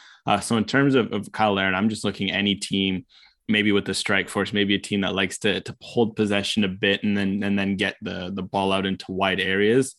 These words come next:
Uh, so I'm not sure where that sort of team lies, but I think he is technically proficient enough to,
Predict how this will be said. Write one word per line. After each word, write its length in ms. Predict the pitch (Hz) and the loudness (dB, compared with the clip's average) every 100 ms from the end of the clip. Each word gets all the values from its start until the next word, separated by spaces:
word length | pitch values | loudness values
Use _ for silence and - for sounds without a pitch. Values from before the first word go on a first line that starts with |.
| - - - - | -20 -20 -20 -2
Uh, 180 | - 98 | 2 2
so 160 | - 110 | 2 2
I'm 80 | |
not 180 | 117 117 | 4 2
sure 200 | - 117 | 2 0
where 240 | 95 98 101 | 2 2 2
that 180 | 92 | 0
sort 220 | - 107 95 | -2 -2 -2
of 100 | - | -2
team 380 | - 101 92 | -2 0 0
lies, 560 | 87 85 87 127 220 226 | -2 -2 0 2 2 -2
but 120 | - 151 | 0 0
I 80 | |
think 220 | 143 190 180 | 2 0 4
he 120 | 156 | 4
is 140 | 151 | 2
technically 520 | - 143 127 123 - | 0 -2 0 0 0
proficient 600 | 110 101 - 107 101 117 | -2 -2 -2 -2 0 -2
enough 420 | 98 95 95 95 - | 0 0 0 -4 -4
to, 240 | 107 92 | -2 -2